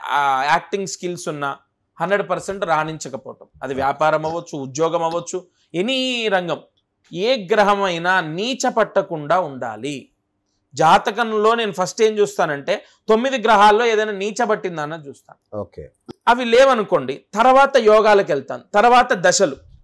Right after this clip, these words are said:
Speaker 1: ఇలా మనము ఒక్కొక్కటి పాయింట్అవుట్ చేసి క్లియర్గా చూసుకుంటే అతనికి ఎప్పుడు యోగం ఉంది, ఏ రంగంలో రాణిస్తాడు, అతనికి ఈ దోషాలు పోవాలంటే ఏం చేయాలి, అసలు first of all ఏ దోషాలు సంభవించాయి,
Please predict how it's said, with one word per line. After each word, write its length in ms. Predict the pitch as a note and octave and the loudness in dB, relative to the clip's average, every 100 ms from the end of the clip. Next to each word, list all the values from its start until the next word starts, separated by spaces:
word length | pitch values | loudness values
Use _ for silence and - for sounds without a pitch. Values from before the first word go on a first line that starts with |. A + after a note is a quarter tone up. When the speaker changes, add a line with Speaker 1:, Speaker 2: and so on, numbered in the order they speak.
| _ - A#3 | _ -12 -2
Speaker 1:
ఇలా 240 | C#4 C#4 | 2 4
మనము 300 | B3+ A#3 A#3 | 4 2 4
ఒక్కొక్కటి 480 | G#3 A3+ B3+ C4+ C#4+ | 4 4 2 0 0
పాయింట్అవుట్ 600 | A3 D#4+ A#3+ A#3 G#3 F#3 | 2 2 2 0 0 -2
చేసి 240 | F3 C4 | -4 -8
క్లియర్గా 440 | - G#3 G#3 A3 A#3 | -8 0 0 2 -2
చూసుకుంటే 760 | - G3 - D#3+ D3 G#3 - _ _ _ _ - | -4 -6 -6 -12 -8 -8 -10 _ _ _ _ -2
అతనికి 320 | G#3 G#3+ F#3 | 0 2 0
ఎప్పుడు 240 | - A#3+ | 0 2
యోగం 300 | A3 F#3 E3 | 6 6 4
ఉంది, 400 | D3 D3 F3+ - E3 | -4 -8 -10 -10 0
ఏ 160 | G3+ | 2
రంగంలో 440 | G#3+ G3+ A#3 A#3+ A3+ | 4 2 2 2 4
రాణిస్తాడు, 680 | F#3 D#3 C#3+ - C3+ D#3 - _ _ - | 4 0 -6 -2 -2 -2 -6 _ _ -4
అతనికి 360 | F3 A3 A3 A3 | 0 0 -2 -6
ఈ 160 | G3 | -6
దోషాలు 480 | F3 F#3 G#3+ B3 A#3 | -2 0 4 4 4
పోవాలంటే 540 | G3 G3 F#3+ F#3+ F#3+ D#3+ | 6 6 6 2 -2 -4
ఏం 120 | D#3 | 0
చేయాలి, 340 | C#3 C#3+ F3+ _ _ | 0 0 -8 _ _
అసలు 220 | E3+ G#3 G3+ | -2 0 2
first 320 | F#3 F#3 A#3 | 0 0 2
of 120 | A#3 | 4
all 100 | G#3 | 6
ఏ 100 | G#3 | 4
దోషాలు 420 | G3+ G#3+ A3 G3+ | 4 2 4 2
సంభవించాయి, 680 | F3 E3 D#3 C#3+ C#3 F3+ | 2 -2 -2 -4 -4 -6